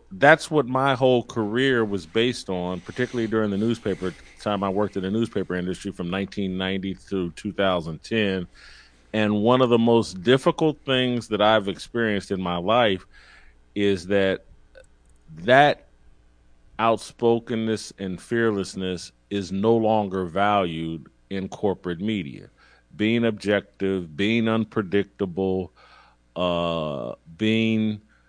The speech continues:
someone who speaks truth to power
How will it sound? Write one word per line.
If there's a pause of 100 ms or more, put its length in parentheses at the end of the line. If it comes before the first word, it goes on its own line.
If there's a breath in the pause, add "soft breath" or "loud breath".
(340 soft breath)
someone
who
speaks
truth
to
power